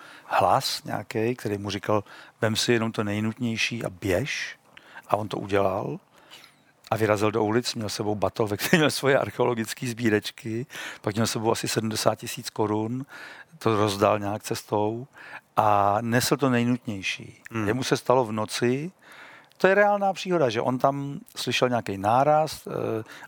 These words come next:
Speaker 1: auto narazilo do nějakého člověka, tak jako bezdomovce, ten bezdomovec se tam nějak jako válel zraněnej, on k němu šel,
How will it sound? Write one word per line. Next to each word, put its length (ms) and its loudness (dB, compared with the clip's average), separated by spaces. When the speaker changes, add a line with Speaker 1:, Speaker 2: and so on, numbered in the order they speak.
Speaker 1:
auto 280 4
narazilo 400 2
do 60 -2
nějakého 320 0
člověka, 500 0
tak 300 -4
jako 180 -10
bezdomovce, 800 0
ten 180 0
bezdomovec 480 2
se 180 -4
tam 100 -4
nějak 180 0
jako 180 0
válel 400 4
zraněnej, 680 2
on 120 -4
k 80 -12
němu 180 -2
šel, 480 2